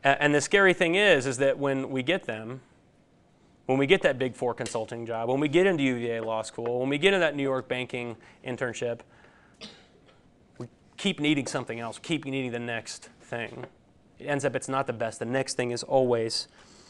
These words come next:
best. And what we see here, and this is right in, in verse twelve, is that Paul lays out for us exactly what the best thing is, exactly what the highest good is. And the, and the way that he talks about it is to be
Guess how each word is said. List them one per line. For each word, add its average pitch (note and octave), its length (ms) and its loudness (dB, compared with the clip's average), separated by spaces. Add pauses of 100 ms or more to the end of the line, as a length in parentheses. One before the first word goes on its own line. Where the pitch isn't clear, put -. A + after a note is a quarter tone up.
(200)
best. B2+ 380 8 (220)
And D#3+ 120 12
what F#3+ 120 12
we F#3 80 10
see B3+ 220 6
here, G3+ 240 12
and D#3 140 8
this D#3+ 160 6
is D3+ 120 2
right E3 240 12
in, D3 320 4
in D3 180 6
verse C#3+ 180 10
twelve, C#3+ 540 8
is C#3 140 2
that D3 160 8
Paul F#3 220 12
lays D#3 180 10
out D3+ 160 10
for D#3 60 6
us C#3 100 4
exactly D3+ 420 6
what C#3 140 2
the C#3 60 -2
best B2 440 -2 (160)
thing A2 260 -8
is, A2 380 -14 (440)
exactly E3+ 360 10
what D#3+ 180 8
the D3 60 6
highest C3+ 560 4 (340)
good B2 200 4
is. B2 180 -2
And B2+ 100 4
the, C#3+ 80 6
and D3+ 160 2
the D3 60 8
way F3 160 12
that F3+ 120 10
he D#3+ 100 2
talks D3 280 8
about C3 280 8
it C3+ 80 2
is C3 140 -2
to D3 100 -2
be C3 340 0